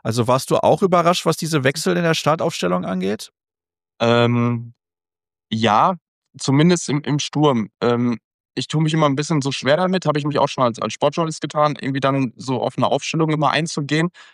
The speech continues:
Speaker 2: weil es, äh, etwas Entscheidendes fehlt. Und das sind die Daten, die das Trainerteam hat. Also das ist ja,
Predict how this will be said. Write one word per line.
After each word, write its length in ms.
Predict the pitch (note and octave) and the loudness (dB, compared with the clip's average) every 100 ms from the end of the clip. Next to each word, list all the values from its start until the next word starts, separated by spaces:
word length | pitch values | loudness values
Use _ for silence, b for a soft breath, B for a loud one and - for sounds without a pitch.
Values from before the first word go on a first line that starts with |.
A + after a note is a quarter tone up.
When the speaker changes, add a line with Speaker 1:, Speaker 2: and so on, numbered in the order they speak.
| B _ | B _
Speaker 2:
weil 300 | A#2+ C3 D#3 - G#2 _ _ _ _ _ | 2 4 2 -2 -16 _ _ _ _ _
es, 180 | C3+ - | -4 -2
äh, 180 | F2+ C#3+ | -4 -2
etwas 260 | C#3 C#3+ B2+ | -2 -2 -2
Entscheidendes 500 | B2+ - C#3+ D#3+ - | 0 2 2 0 0
fehlt. 340 | D3 D3 A2+ | 2 2 2
Und 140 | G#2 | 0
das 120 | A2+ - | -2 0
sind 140 | C3+ | -2
die 100 | C3 | 0
Daten, 500 | B2+ C3 - E3+ F3 - _ - | 2 2 2 0 -2 -4 _ -4
die 80 | C3+ | 0
das 180 | C3 | 0
Trainerteam 540 | - D3+ D3+ A2+ A2+ G2+ | -2 0 0 0 -2 0
hat. 140 | G2 - | -2 -2
Also 220 | G#2+ A2 | -2 -2
das 160 | A2+ | -2
ist 160 | B2+ C3 | -2 0
ja, 160 | C#3 | 0